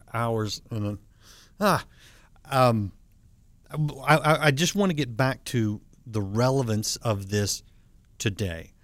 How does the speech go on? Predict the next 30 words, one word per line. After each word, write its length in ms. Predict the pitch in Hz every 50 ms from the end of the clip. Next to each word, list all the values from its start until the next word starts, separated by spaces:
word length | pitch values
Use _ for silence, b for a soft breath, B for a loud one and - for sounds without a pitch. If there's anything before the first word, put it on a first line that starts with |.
| _ - -
'cause 220 | - 117 101 95 110
you 120 | 120 135
guys 220 | 135 151 135 117
watching, 400 | 110 117 120 123 120 - - 113
you 140 | 110 113 123
know, 100 | 131 123
you 180 | 117 113 113 117
can 120 | - 104
tell 200 | - - 127 120 110
Don 460 | 92 - 104 107 110 104 95 90 92
loves 520 | 98 101 107 107 107 104 101 90 - - - - -
Scripture, 800 | - - - - - 104 104 - - - - 82 85 95 101 -
and 300 | - 90 87 85 82 87 95 101
that's 340 | 90 101 98 92 - - 104
a, 180 | 95 98 85 82 80 - - - - - - - - - - - - 113 104 101 - - -
obviously 580 | - 98 92 87 92 87 - - 101 90 87 87 - _ - _ _ _ - _ - - -
a 100 | 107 98
good 260 | - 123 120 110 -
thing. 240 | - 160 143 117 - B B B B B B B B B
Uh, 380 | - 117 110 104 98 101 98 - - - - - - -
and 140 | 131 123
he 80 | 131 135
understands 460 | 143 147 139 131 - 160 151 147 -
Scripture. 440 | - - 120 90 - - - 92 92 - - -
Um, 460 | 120 107 98 98 92 92 92 98 - - -
and 300 | - 120 113 110 110 101 b b b b b b b b b b b _ _ _ -
my 300 | - 123 131 151 175 196
concern 800 | 185 - - 156 143 - - - - 123 107 104 101 98 98 104 -
is 240 | - 110 101 95 90
that 220 | 95 104 101 -